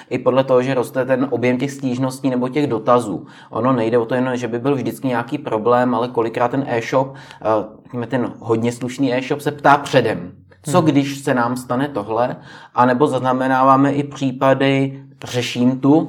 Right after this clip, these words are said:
Speaker 1: nějaký problém a poradili byste mi, jak s tím mám naložit?" Což je podle mě ideální případ, kdy obchodník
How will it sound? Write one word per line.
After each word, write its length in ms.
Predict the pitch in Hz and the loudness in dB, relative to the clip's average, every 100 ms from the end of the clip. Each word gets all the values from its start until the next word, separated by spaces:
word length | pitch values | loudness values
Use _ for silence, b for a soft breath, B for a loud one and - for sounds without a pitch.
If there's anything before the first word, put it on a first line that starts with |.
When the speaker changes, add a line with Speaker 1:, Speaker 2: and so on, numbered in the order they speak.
| - | -6
Speaker 1:
nějaký 440 | 123 120 117 139 | -2 -2 -2 -6
problém 480 | 139 143 135 139 143 135 | -4 -2 2 4 2 0
a 80 | |
poradili 600 | 135 - 123 127 127 131 | -4 2 2 2 0 -2
byste 260 | 127 131 143 | -4 -4 0
mi, 300 | 135 135 139 | 2 2 0
jak 260 | 123 120 - | -2 -4 -4
s 120 | - | -10
tím 160 | 131 127 | -4 -2
mám 420 | 131 127 123 127 | 0 2 2 0
naložit?" 600 | 120 104 135 156 147 - B B B | 0 2 2 2 -4 -6 B B B
Což 200 | 165 160 | -4 0
je 100 | 180 | 0
podle 240 | 156 156 | 2 2
mě 120 | 165 - | 4 2
ideální 540 | 139 143 135 143 156 | 4 4 4 2 0
případ, 560 | 156 135 127 135 135 139 | -2 -4 0 2 2 -2
kdy 220 | 123 131 | -6 -4
obchodník 680 | 127 123 139 139 147 147 | -6 -4 -2 0 0 -2